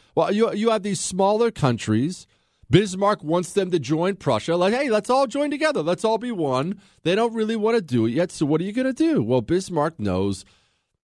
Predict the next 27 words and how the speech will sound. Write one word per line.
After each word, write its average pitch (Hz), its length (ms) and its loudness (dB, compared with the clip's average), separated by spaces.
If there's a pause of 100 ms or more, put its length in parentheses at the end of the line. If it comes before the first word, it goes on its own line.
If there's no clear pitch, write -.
(180)
they 104 140 0
need 107 240 -2
to 117 60 -2
be 92 240 -2
angry 101 440 -2
and 95 120 0
they 90 100 0
need 82 240 -2
to 78 80 -4
be 76 160 -2
afraid. 73 500 -6 (1400)
How 117 180 4
are 120 80 0
you 131 140 0
gonna 127 200 0
make 120 220 0
them 127 240 -2
angry 123 640 -2 (180)
and 101 120 0
afraid? 110 480 -2 (920)
Well, 233 140 0
here's 247 220 -2
how 92 80 -2
you're 73 140 -4
gonna 76 160 -4
make 76 240 -4
them 67 260 -6